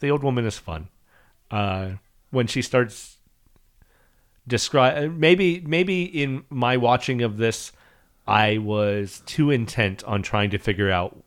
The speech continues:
on trying to solve the movie, to engage with it as comedy. Um, but when the first image you have in a movie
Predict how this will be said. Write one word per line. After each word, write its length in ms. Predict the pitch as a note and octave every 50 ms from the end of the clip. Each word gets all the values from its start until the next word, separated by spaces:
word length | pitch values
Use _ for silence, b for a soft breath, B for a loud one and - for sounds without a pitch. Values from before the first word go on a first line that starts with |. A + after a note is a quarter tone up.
| _ _ _
on 180 | - A2+ G#2+ G#2
trying 220 | - C3+ B2+ A#2+
to 60 | A2
solve 440 | - - - C3 G#2+ G#2 G#2+ G2+ -
the 120 | A2 A2 F#2+
movie, 400 | F#2 F#2 F2 - D#2+ D#2+ E2 - _ _ _ _ _ _ _ _ _ _ _ _ _ _ -
to 140 | - B2 A2
engage 460 | G#2 G#2 G2 G#2 G2+ G#2+ A2 G2+ G#2+
with 140 | A2 G2+ G2
it 140 | G2 G2+ - -
as 200 | G#2 F#2 F2 -
comedy. 540 | - - G2+ F#2+ F2 E2 D#2 D2+ D#2 E2 - _ _ _ _ _ _ _ _ _ _ _ _ _ _ _
Um, 480 | - B2 A#2+ A2+ G#2+ G#2 G2 F#2+ F#2 F#2 - _ _ _ _ _ _ _ _ _ _ _ _ _ _ _ _ _ _ _ _ _ _ - _ - - B2 -
but 380 | - C3+ C3 B2+ B2 B2+ - -
when 360 | A#2+ B2+ B2 B2+ B2+ A#2+ B2 -
the 100 | B2+ B2+
first 560 | - - - - - D#3+ E3+ F#3 - - -
image 300 | D#3+ C#3 C3+ B2+ A2+ G#2
you 100 | A#2 A2 G#2+
have 360 | G#2+ B2 A2+ A2 G#2+ G2+ - -
in 160 | A#2+ B2+ C#3+
a 40 | B2+
movie 460 | G2+ G2 F2+ E2+ D#2 D#2+ D2+ D2+ -